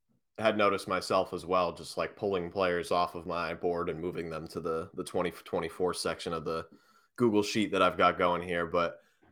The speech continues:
it, it definitely has taken quite a hit over the last, like, two weeks. And it may, it in turn has made the twenty twenty-four class, which was regarded as pretty weak, into a much stronger class with a bunch of, like, really good looking returners that could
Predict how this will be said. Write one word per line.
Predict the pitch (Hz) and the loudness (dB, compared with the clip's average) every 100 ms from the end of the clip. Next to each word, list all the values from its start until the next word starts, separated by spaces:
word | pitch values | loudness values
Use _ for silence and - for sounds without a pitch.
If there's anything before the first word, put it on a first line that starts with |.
| _ | _
it, | 110 113 | 6 8
it | 127 127 | 8 8
definitely | 151 156 139 120 107 95 - - | 6 6 6 6 6 2 -2 -2
has | 110 101 | -2 0
taken | 123 104 95 | 2 2 0
quite | - 101 90 | 2 2 4
a | |
hit | 95 87 80 | 2 -2 -2
over | 82 | -4
the | 82 | 0
last, | 82 78 - | 0 0 -2
like, | 80 - | -6 -6
two | 98 82 | -4 -4
weeks. | 80 73 - - - - | -4 -8 -12 -12 -16 -10
And | 80 78 - 101 | -10 -10 -14 -6
it | 101 110 | -2 6
may, | 135 | 8
it | 131 131 117 113 | 8 6 6 0
in | 117 110 | 2 0
turn | 110 147 113 | 4 2 4
has | 107 98 | 0 0
made | 101 87 | 0 0
the | |
twenty | 92 107 95 | -4 -2 -2
twenty-four | 90 90 85 92 87 | -2 -4 0 0 2
class, | 82 76 - | 0 0 -2
which | 87 - | -10 -6
was | 90 78 | -8 -6
regarded | 80 85 82 78 | 0 0 0 -2
as | 78 - _ _ _ _ - | -6 -8 _ _ _ _ 2
pretty | 175 131 | 4 6
weak, | 107 110 - - - | 4 4 2 -8 -8
into | 95 92 92 | -6 -2 -2
a | |
much | 87 104 - - | 2 2 2 -4
stronger | - 95 92 87 | 0 2 2 0
class | 82 85 78 - | 2 2 2 0
with | 87 | -2
a | |
bunch | 82 92 87 | 0 0 -2
of, | 76 | -6
like, | 78 76 - _ - | -4 -4 -8 _ -2
really | 117 127 117 87 - _ _ 98 | 4 6 6 2 -6 _ _ -2
good | 104 98 | 0 2
looking | 95 92 90 | 2 2 -2
returners | 82 - 90 82 78 | -2 -2 -2 -2 -4
that | 80 78 | -4 -4
could | 87 78 | -6 -8